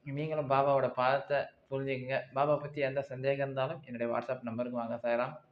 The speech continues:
என்னுடைய WhatsApp நம்பர் கீழே வரும். நீங்க அதுல உங்களுடைய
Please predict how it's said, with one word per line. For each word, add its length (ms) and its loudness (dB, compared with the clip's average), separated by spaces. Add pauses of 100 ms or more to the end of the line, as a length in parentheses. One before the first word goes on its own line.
(200)
என்னுடைய 300 0
WhatsApp 260 -2
நம்பர் 260 -6
கீழே 200 0
வரும். 360 -4
நீங்க 440 -6 (360)
அதுல 240 0
உங்களுடைய 420 -2